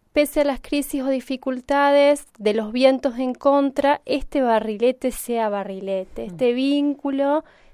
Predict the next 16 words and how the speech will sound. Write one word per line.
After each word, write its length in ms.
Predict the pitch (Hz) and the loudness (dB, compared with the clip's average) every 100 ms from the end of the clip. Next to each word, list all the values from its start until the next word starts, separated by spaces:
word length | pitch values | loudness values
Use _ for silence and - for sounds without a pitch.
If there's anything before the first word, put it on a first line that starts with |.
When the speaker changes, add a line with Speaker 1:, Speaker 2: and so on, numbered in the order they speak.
| - | -14
Speaker 1:
sea 440 | - - 311 254 | -2 4 4 4
nuestro 400 | 226 208 - 220 | -2 -6 -4 -4
vínculo 720 | 208 208 196 185 214 208 208 - | -2 -4 -6 -6 -8 -4 -4 -6
y 140 | 220 | -10
pueda 480 | - 247 240 262 247 | -4 -2 0 -2 -2
flamear 580 | - 220 208 220 240 262 | -8 -8 -6 -4 -4 -4
mejor 800 | 226 - 277 294 294 269 240 | -8 -6 -2 0 2 2 0
por 200 | - 220 | -4 -8
el 80 | 208 | -8
firmamento. 840 | - 202 202 202 202 196 185 202 190 _ - - - - - - _ | -8 -6 -4 -2 -2 -2 -4 -10 -14 _ -20 -20 -20 -20 -20 -20 _
Implica 480 | 247 247 277 277 294 | -4 -2 -4 0 4
dar 260 | 262 269 262 | 6 4 4
de 240 | 277 269 | 2 2
sí 600 | - - 277 285 311 320 - _ - | -2 -6 -2 0 0 -4 -12 _ -10
lo 180 | 233 220 | -6 -4
mejor, 520 | 220 - 254 220 | -4 0 2 2